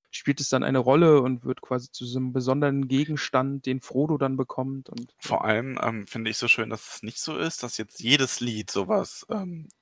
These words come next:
Speaker 2: vorher gibt, ne? Sondern
Speaker 1: Mhm,
Speaker 2: nein,
Speaker 1: ja.
Speaker 2: es ist einfach nur, es gibt halt Lieder in der Welt, es gibt diese Welt und manche Sachen in der Welt passieren, manche nicht und hängen dann zusammen, manche auch nicht. Es ist sehr re-, es fühlt sich dadurch sehr real an.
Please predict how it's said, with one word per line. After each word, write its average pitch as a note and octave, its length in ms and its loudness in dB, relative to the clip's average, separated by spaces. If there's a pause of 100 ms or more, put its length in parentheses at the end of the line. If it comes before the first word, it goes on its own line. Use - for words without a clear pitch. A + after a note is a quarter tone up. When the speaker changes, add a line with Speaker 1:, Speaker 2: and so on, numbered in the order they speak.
(220)
Speaker 2:
vorher F#2+ 640 6 (140)
gibt, F2+ 200 0 (200)
ne? F#2+ 200 -2
Sondern A2 320 2
Speaker 1:
Mhm, D#3+ 100 -2
Speaker 2:
nein, A2+ 200 6
Speaker 1:
ja. C3+ 100 0
Speaker 2:
es - 140 -12
ist A#2 100 -4
einfach A2+ 200 0
nur, A#2 120 -2
es - 80 -8
gibt - 180 -12
halt A2 160 -6
Lieder A#2 200 -2
in D3 80 -4
der D3 160 -4
Welt, D3+ 260 -6 (380)
es - 160 -6
gibt - 240 -8
diese D#3 260 -12
Welt E3+ 340 -2
und B2+ 120 -8
manche B2+ 220 0
Sachen B2+ 260 -6
in B2 60 -8
der A#2+ 100 -2
Welt A#2 140 -2
passieren, D3 500 -8
manche A2+ 260 -12
nicht E3+ 380 -4
und A#2 160 -8 (240)
hängen C3 240 -2
dann A2+ 140 0
zusammen, A#2+ 400 -4
manche A2 280 -4
auch - 80 -10
nicht. C#3 140 -6
Es C3 120 -4
ist - 200 -12
sehr C#3+ 240 4
re-, C#3 200 -2
es - 160 -6
fühlt - 160 -6
sich - 100 -8
dadurch C3+ 220 2
sehr C3+ 140 6
real A2 360 8
an. F#2+ 180 0